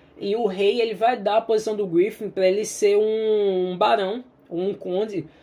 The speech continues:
do, da monarquia. Ele, e toda a galera do clã Falcão vai deixar de ser plebeu e vai ganhar um título de nobreza.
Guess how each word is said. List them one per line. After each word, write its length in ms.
do, 1300
da 120
monarquia. 760
Ele, 360
e 20
toda 280
a 140
galera 240
do 80
clã 200
Falcão 400
vai 100
deixar 260
de 80
ser 120
plebeu 500
e 120
vai 160
ganhar 240
um 120
título 320
de 100
nobreza. 560